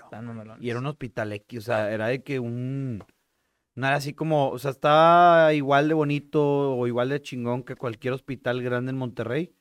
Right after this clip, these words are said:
Speaker 2: pero un hospital pequeño, de que era así como el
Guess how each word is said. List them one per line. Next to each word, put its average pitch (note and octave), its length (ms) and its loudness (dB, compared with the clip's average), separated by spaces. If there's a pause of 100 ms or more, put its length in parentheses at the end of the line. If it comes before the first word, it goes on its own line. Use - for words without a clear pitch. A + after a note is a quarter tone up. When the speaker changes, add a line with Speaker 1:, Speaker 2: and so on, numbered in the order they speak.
(380)
Speaker 2:
pero A2+ 160 -4
un A#2+ 40 -6
hospital A2+ 380 -12
pequeño, G#2 400 -10
de F#2 140 -12
que - 100 -14
era G2+ 140 -6
así A2 160 -14
como A#2 340 -10
el F#2+ 260 -14